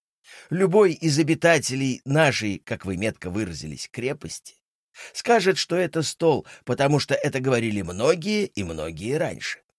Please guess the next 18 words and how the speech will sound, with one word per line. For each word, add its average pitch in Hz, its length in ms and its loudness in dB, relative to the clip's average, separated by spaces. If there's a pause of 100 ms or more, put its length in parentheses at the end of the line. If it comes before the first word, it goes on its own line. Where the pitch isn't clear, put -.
(1120)
Следующее 104 800 0
уточнение 98 680 -8
скорее 104 360 -6
технического - 760 -10
порядка, - 540 -12 (200)
но 110 180 4
оно 101 180 2
необходимо. 98 760 -6 (840)
В - 80 -20
ходе 113 360 2
процесса 113 600 -2
наблюдения 95 720 -4 (340)
сознание 120 640 2
наблюдателя 107 640 0
связывается 123 680 -2
с - 60 -2
системой. 98 580 -6
Это - 420 -4